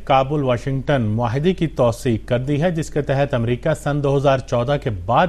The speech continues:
بھی افغانستان میں باقی رہے گا۔ کابل واشنگٹن اسٹریٹجک معاہدے کے مطابق سن دو ہزار چودہ میں تمام غیر ملکی فوجیوں کے انخلا کے بعد بھی امریکی فوجی مزید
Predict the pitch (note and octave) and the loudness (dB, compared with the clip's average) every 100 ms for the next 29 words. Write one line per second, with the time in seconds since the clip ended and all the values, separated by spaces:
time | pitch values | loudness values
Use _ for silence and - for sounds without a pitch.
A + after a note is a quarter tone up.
0 | C#3 F3+ G3+ B2 A#2 A2+ C#3 F3 D#3 A2+ | 0 -4 -2 -2 -4 -4 -2 -2 -2 -2
1 | B2 A#2 - G#2+ G2+ G#2+ G#2 F#2 - - | 0 0 0 -4 -2 -2 -4 -6 -12 -16
2 | - - - - - - - E3 F3+ A3+ | -18 -16 -16 -16 -16 -16 -2 2 2 2
3 | G3+ - F3+ G3 F#3+ - D#3 C#3+ D3+ D3+ | 2 2 0 0 -2 0 -2 0 -2 -4
4 | D3 C3+ B2+ D3 C#3 A#2+ B2 C3+ C3+ C#3+ | -2 -2 0 -2 -2 -2 0 0 0 -4
5 | C3+ B2+ B2 B2+ B2+ A#2+ - A#2 C#3 D3 | -4 -2 -2 0 2 0 -2 0 0 0
6 | C#3+ B2+ B2+ C3+ A#2+ A2 B2 B2 A#2 A#2+ | -2 -4 -2 0 -2 -2 -2 -2 -4 -4
7 | A#2+ A#2 B2 C#3 B2+ A2+ B2 B2 A#2 G#2+ | -2 -2 -2 -4 -4 -4 -2 -2 -2 -6
8 | F2+ B2+ C#3 A#2 D3+ - - - - - | -2 -2 0 -2 -2 -4 -14 -18 -16 -16
9 | - - - C3+ D3 D3 D#3 C#3 C#3+ D3+ | -18 -14 -4 0 2 0 2 2 2 2
10 | B2+ B2+ C#3+ | 0 2 0